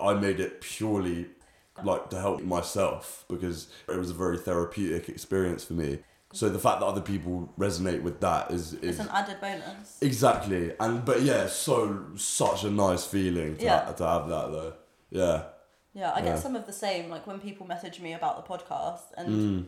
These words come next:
Speaker 2: you don't really realise that, like, your experience, you're doing it for yourself, but then, like, other people, of course, relate to it.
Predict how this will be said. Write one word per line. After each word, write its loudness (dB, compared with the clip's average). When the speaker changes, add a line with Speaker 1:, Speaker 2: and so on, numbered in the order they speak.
Speaker 2:
you -6
don't 0
really -2
realise -2
that, -6
like, -10
your -4
experience, -8
you're -4
doing -2
it -10
for -16
yourself, -2
but -4
then, 0
like, -4
other 2
people, -10
of -10
course, -10
relate -6
to -10
it. -2